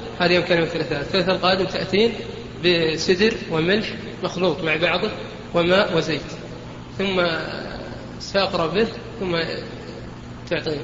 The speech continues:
فبعدما أتى أخيها يوم الثلاثاء القادم بالزيت وكذا، أخبره بالمرأة الثانية، قال: "المرأة الثانية عمت مر-، زوج-، زوجة عم الزوج". فما رأيك في هذا؟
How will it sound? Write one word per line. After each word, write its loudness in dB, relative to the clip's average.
فبعدما 2
أتى -2
أخيها -2
يوم 0
الثلاثاء -2
القادم 2
بالزيت -2
وكذا، -2
أخبره 2
بالمرأة 2
الثانية، -6
قال: 6
"المرأة 2
الثانية 0
عمت 0
مر-، 4
زوج-، 0
زوجة -2
عم 0
الزوج". -8
فما 0
رأيك -6
في -10
هذا؟ -8